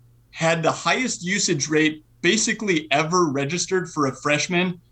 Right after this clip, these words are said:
and also the highest assist rate. So to just jump into college basketball and make that massive of an impact is just something you rarely see. So there are certainly questions,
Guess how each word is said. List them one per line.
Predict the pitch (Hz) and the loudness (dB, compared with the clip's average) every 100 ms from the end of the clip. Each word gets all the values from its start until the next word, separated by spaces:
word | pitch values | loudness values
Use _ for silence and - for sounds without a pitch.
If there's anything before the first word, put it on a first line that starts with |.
| _ | _
and | 165 160 | -4 2
also | 165 175 175 | 2 4 2
the | 156 | 2
highest | 131 147 170 160 | 0 0 0 0
assist | 151 127 151 139 - | -2 -2 -2 -2 -6
rate. | 117 113 - _ - - - _ | -6 -8 -14 _ -20 -20 -20 _
So | - 196 | 0 0
to | 175 180 | 2 -2
just | 185 190 123 | -2 -4 -4
jump | 139 165 240 - | 0 2 2 0
into | 170 190 180 | -4 0 0
college | 170 - 180 151 - | 0 2 2 0 0
basketball | 123 135 - 175 175 | 0 0 -2 -2 0
and | 143 | 2
make | 147 151 - | 0 -2 0
that | 139 147 | 0 0
massive | 151 160 160 165 | 0 0 -2 -4
of | 151 | -4
an | 139 139 131 | -4 -2 0
impact | 139 147 165 170 - - - _ | -2 0 0 0 -6 -20 -20 _
is | 156 | -2
just | 147 156 - | 0 0 2
something | 175 180 185 | 0 0 -2
you | 147 139 | 0 0
rarely | 147 170 165 | 0 2 2
see. | 131 - 139 127 123 _ _ _ | 0 0 0 0 -6 _ _ _
So | - 180 165 147 - _ _ _ | -2 2 4 4 -2 _ _ _
there | 131 190 240 | 0 2 4
are | |
certainly | - 226 226 185 175 | 2 0 0 -2 -4
questions, | - 151 156 - 196 202 - | 0 0 0 0 -2 -2 -8